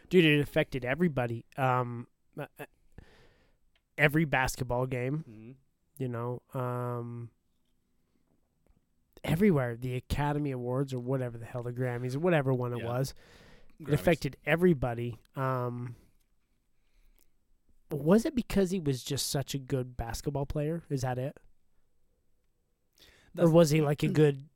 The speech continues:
Speaker 1: a
Speaker 2: Tha-,
Speaker 1: good human being?
Speaker 2: that's what I'm saying. Why is it, why is it different? Because, like, like we say, he's done that before with people who has passed. And it hasn't been that big of a deal. I guess he,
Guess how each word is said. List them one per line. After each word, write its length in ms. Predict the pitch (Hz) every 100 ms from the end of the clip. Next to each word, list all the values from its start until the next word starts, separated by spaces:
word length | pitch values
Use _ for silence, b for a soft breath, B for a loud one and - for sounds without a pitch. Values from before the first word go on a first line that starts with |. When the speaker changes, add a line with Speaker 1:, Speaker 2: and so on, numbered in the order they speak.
| _ _ _ - B B
Speaker 1:
a 80 | 170
Speaker 2:
Tha-, 60 | 165
Speaker 1:
good 160 | 160
human 320 | 127 151 135 123
being? 220 | 123 117
Speaker 2:
that's 160 | 143 -
what 80 | 127
I'm 80 |
saying. 400 | 107 156 151 98
Why 200 | 107 117
is 180 | 135 120
it, 120 | 127 113
why 180 | 120 131
is 180 | 127 117
it 120 | 104
different? 300 | 123 - 107
Because, 260 | 110 113
like, 140 | 110 107 - 53 60 50
like 300 | 117 117 107
we 120 | 110
say, 220 | 104 131 117
he's 260 | 139 113
done 300 | 101 120 151
that 120 | 117 90
before 540 | 85 160 123 62 - _ _ _ _ _ 107
with 140 | 98
people 240 | 104 -
who 100 | 98 92
has 120 | -
passed. 580 | 117 120 87 - - _ _ _ _ _ _ _ _ -
And 120 | 117
it 40 |
hasn't 360 | 117 135 135 123
been 180 | 123 117
that 180 | 110 101
big 120 | 98
of 80 | 95
a 40 |
deal. 80 | 95
I 80 | 107
guess 240 | 120 226 254
he, 160 | 147